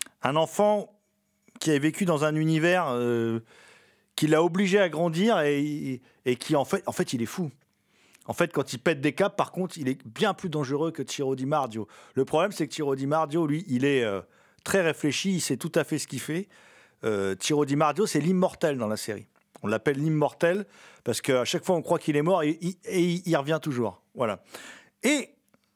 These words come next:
après, je vais passer la parole à John pour qu'il nous parle de cette série que moi, je trouve sensationnelle. En fait, il se passe un truc.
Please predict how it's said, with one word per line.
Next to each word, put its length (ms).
après, 240
je 60
vais 60
passer 260
la 80
parole 280
à 80
John 220
pour 140
qu'il 100
nous 100
parle 220
de 80
cette 220
série 300
que 100
moi, 160
je 80
trouve 140
sensationnelle. 640
En 100
fait, 240
il 40
se 80
passe 240
un 80
truc. 380